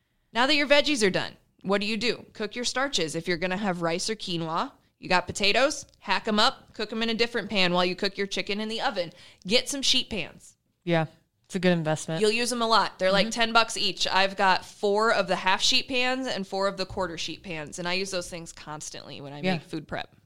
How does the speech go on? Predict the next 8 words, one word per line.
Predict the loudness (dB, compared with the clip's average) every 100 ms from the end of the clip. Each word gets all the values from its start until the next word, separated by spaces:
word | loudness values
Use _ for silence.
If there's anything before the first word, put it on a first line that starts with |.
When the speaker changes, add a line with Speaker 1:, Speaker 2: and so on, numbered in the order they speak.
| _ _ _
Speaker 2:
For | -6
sure. | -2 -4 -6 _
Like, | -6 -6 -8 _
carbs, | 0 2 2 0
I, | 0 -2 -4 -2
I | 0
usually | 0 -2 -2 -2
batch | 2 0 0 -6 -8